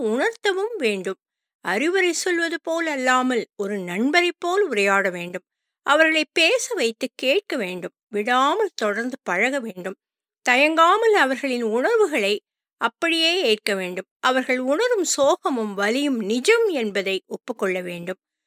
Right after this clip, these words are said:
குடும்பத்தினர் அப்படி கொடுக்கும் ஆதரவே மன உளைச்சலுக்கு மிக சரியான மருந்து. அடுத்த கட்டமாக மருத்துவரை நாட வேண்டும். மன உளைச்சல் நிபுணர்களும் சமூக சேவகர்களும் மனநோய் மருத்துவர்களும் உதவுவர். வாராவாரம் இவர்களை பார்க்க வேண்டி வரலாம்.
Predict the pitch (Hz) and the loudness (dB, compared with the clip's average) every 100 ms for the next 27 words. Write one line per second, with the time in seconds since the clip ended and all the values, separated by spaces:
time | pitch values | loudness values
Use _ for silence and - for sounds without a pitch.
0 | _ - 339 440 466 466 349 330 - 254 | _ -4 2 4 4 2 2 2 0 -6
1 | - 262 - 285 392 392 302 220 247 320 | -6 -8 -2 0 0 -2 -4 0 2 2
2 | 440 403 269 208 214 - 220 240 370 311 | 2 0 0 0 0 -2 0 2 2 0
3 | 220 220 233 202 - 214 190 214 277 269 | 0 0 -2 -4 -4 -6 -4 0 0 0
4 | 196 190 220 233 262 320 185 175 175 185 | -4 -2 2 2 2 -4 -6 -8 -8 -8
5 | _ _ - 254 403 - 523 403 320 285 | _ _ 2 4 4 -2 -4 -2 0 6
6 | 262 285 254 220 311 403 302 226 254 208 | 4 4 0 0 2 0 2 2 0 0
7 | 202 202 175 175 180 _ - 240 269 403 | 0 0 -4 -6 -8 _ -8 4 4 6
8 | 523 349 320 - 311 233 214 247 262 254 | 2 2 0 -4 -4 -2 -2 0 -2 -2
9 | 311 415 _ _ _ - 285 320 523 480 | -6 -8 _ _ _ 0 2 6 6 6
10 | 392 277 254 277 247 214 180 196 - 233 | 0 2 0 0 -4 -4 -6 -6 0 4
11 | 311 466 453 370 233 208 - 262 220 208 | 4 2 0 0 0 -4 -4 -4 -4 -4
12 | 202 214 214 202 196 175 180 - _ _ | -12 -12 -6 -4 -4 -6 -8 -10 _ _
13 | _ - 240 302 466 480 370 240 240 254 | _ 2 6 6 6 2 2 0 0 -4
14 | 254 240 233 233 - 214 226 - 277 285 | -2 -2 0 -2 2 0 2 0 0 0
15 | 370 453 208 175 180 185 | 2 2 2 0 -2 -4